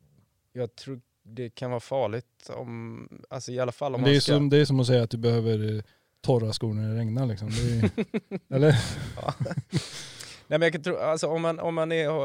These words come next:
Speaker 1: om man är på en hyfsat nivå, eller om man vill surfa shortboard, liksom, progressivt,
Speaker 2: Ja.
Speaker 1: så tror jag det kan vara en, en fälla att gå f-, f-, för hög volym i,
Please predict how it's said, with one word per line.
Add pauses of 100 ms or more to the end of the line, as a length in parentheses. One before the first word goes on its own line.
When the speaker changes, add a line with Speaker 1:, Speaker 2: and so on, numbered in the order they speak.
Speaker 1:
om
man
är (500)
på
en
hyfsat
nivå,
eller
om
man
vill
surfa
shortboard,
liksom, (1120)
progressivt,
Speaker 2:
Ja.
Speaker 1:
så
tror
jag
det
kan
vara (1000)
en,
en
fälla
att
gå (140)
f-, (340)
f-, (1000)
för
hög
volym
i,